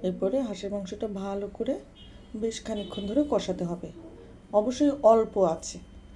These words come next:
হাঁসের মাংস যদি আপনি প্রেশার কুকারে দ্রুত রান্না করেন, সেটার যেরকম স্বাদ হবে, আপনি যদি হচ্ছে অল্প আছে ধীরে ধীরে দীর্ঘক্ষণ ধরে কষিয়ে কষিয়ে রান্না করেন, সেটার স্বাদ কিন্তু সম্পূর্ণ অন্যরকম হবে। মানে দুটোর স্বাদে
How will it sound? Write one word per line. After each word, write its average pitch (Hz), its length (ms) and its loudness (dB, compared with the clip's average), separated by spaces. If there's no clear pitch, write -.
হাঁসের 233 240 2
মাংস 269 220 0
যদি 285 240 4
আপনি 294 220 2
প্রেশার 269 400 0
কুকারে 277 380 4
দ্রুত 233 300 -2
রান্না 254 340 6
করেন, 220 340 0
সেটার 247 380 0
যেরকম 254 360 -2
স্বাদ 233 320 -4
হবে, 202 220 -2
আপনি 226 260 -4
যদি 262 200 4
হচ্ছে 277 200 0
অল্প 247 300 4
আছে 254 300 2
ধীরে 233 280 0
ধীরে 240 240 2
দীর্ঘক্ষণ 262 800 2
ধরে 254 180 2
কষিয়ে 233 360 0
কষিয়ে 233 260 -2
রান্না 190 260 0
করেন, 254 260 -2
সেটার 220 300 -6
স্বাদ 190 320 -4
কিন্তু 220 260 -4
সম্পূর্ণ 202 460 -2
অন্যরকম 285 520 6
হবে। 175 240 -2
মানে 208 140 -2
দুটোর 220 340 -2
স্বাদে 254 600 4